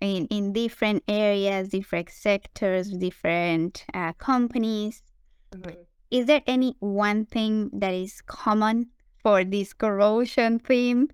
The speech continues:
Speaker 2: <laughs>
Speaker 1: that we, we so like to talk about? Is that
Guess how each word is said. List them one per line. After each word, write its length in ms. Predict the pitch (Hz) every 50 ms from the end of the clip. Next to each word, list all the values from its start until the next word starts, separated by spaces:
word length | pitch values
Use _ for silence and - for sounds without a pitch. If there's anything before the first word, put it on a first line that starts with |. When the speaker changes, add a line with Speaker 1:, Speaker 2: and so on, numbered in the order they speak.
| _ _ -
Speaker 2:
<laughs> 1300 | 214 190 - - - - - - - 226 180 - 208 185 185 180 180 - - - _ _ _ _ -
Speaker 1:
that 540 | 220 208 - 214 196 185 190 190 190 202 - -
we, 460 | 208 196 208 202 196 196 185 - -
we 160 | 214 220 208
so 280 | 208 - - 247 220 226
like 400 | 240 233 220 208 196 196 - -
to 100 | - 190
talk 340 | - - - 196 190 202 -
about? 340 | 208 196 202 202 202 202 202
Is 180 | 190 190 196
that 260 | 202 196 190 196 -